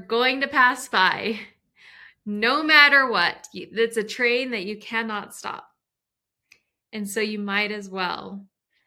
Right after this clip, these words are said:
have a vision for where you wanna go and consistently work on bringing that vision into your reality. Consistently work on bringing that vision,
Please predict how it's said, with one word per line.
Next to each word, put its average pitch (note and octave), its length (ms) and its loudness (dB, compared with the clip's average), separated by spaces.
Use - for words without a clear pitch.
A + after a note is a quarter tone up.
have G#3 180 -6
a G3 60 -2
vision F#3+ 500 -6
for G#3 160 -10
where F#3 240 -4
you F#3 160 -4
wanna F#3 280 -8
go F3+ 540 -8
and G3 280 -6
consistently G#3 760 -10
work F#3+ 440 -10
on F#3+ 180 -8
bringing F#3 400 -10
that F#3+ 240 -10
vision F3+ 560 -12
into G3 320 -8
your F3+ 220 -8
reality. F3+ 720 -12
Consistently A3 800 -8
work F#3+ 360 -6
on F#3+ 200 -10
bringing A3+ 500 -8
that G#3 300 -6
vision, G3 560 -8